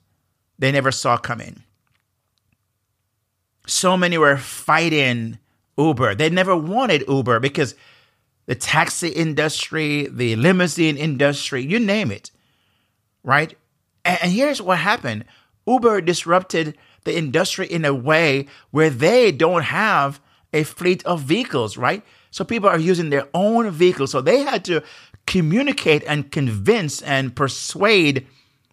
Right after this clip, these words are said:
people to want to use their own vehicles to do Uber or Lyft.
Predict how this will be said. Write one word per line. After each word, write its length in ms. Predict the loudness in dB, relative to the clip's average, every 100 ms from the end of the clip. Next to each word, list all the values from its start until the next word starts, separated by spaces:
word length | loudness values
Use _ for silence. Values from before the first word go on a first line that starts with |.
| _ _ -6
people 300 | -2 0 0
to 140 | 0
want 380 | 0 2 0 0
to 100 | -4
use 220 | 0 0 2
their 240 | 0 2
own 180 | 0 0
vehicles 640 | 0 0 0 0 -2 -6 _ _ _ _ _ _ _ _ _ -8
to 100 | -4
do 480 | 2 2 2 0 -6 _ _ _ _
Uber 480 | 0 2 2 -2 -6 -18 _ _ _ _ -4
or 160 | -2
Lyft. 560 | 0 2 2 0 -4 -18